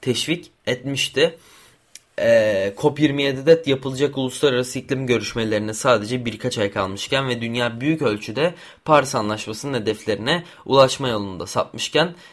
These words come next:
Nature dergisinde yayınlanan makalede giderek artan sayıda birçoğu, e, yıllarını bu işe adamış kendi alanlarında lider uzmanların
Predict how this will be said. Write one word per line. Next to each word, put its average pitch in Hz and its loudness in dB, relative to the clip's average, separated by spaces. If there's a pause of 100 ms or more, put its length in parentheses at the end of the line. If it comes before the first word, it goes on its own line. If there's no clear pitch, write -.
Nature 143 -2
dergisinde 107 -4
yayınlanan 101 -6
makalede 98 -4
giderek 123 0
artan 104 -2
sayıda 120 -2 (280)
birçoğu, 147 2 (260)
e, 107 0
yıllarını 117 2
bu 127 -2
işe 120 0
adamış 107 -2
kendi 123 0
alanlarında 95 0
lider 120 2
uzmanların 113 -2